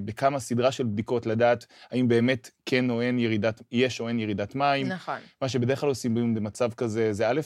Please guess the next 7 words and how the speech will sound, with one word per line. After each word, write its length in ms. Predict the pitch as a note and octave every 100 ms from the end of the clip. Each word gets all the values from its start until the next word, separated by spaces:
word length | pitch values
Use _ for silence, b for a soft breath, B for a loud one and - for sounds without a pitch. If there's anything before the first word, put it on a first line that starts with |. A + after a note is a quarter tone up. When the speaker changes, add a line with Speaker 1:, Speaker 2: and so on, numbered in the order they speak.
| -
Speaker 1:
מסתכלים 640 | A#2+ - A2+ - B2+ B2
על 120 | A2+ G2+
האזור, 380 | G2+ G#2+ D3
זה 100 | B2+
בדיקה 240 | F#2+ G2+ A2+
שנקראת 360 | A2 G2 G2+ -
ספקולום, 580 | - D3 - D3 C#3+